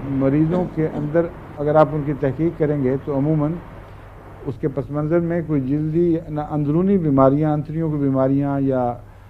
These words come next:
हदूदों की बीमारियां भी आपको मालूम होंगी। और इससे मिलती जुलती एक दवा है क्रोटन, जो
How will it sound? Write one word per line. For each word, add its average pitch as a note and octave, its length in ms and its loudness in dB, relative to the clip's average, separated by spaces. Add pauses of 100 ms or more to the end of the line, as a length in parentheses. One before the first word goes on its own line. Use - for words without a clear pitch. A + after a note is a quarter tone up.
(240)
हदूदों D3+ 400 2
की D#3 80 2
बीमारियां B2+ 540 2
भी B2 240 -6 (600)
आपको A#2 280 -4
मालूम A2 300 0
होंगी। F2 320 -6 (1500)
और C3 320 0
इससे F#3 340 -2
मिलती D#3 360 -2
जुलती F#3 360 -2
एक C#3+ 140 -2
दवा C3 260 4
है D3+ 200 -4
क्रोटन, C#3 480 2 (1300)
जो C#3 200 6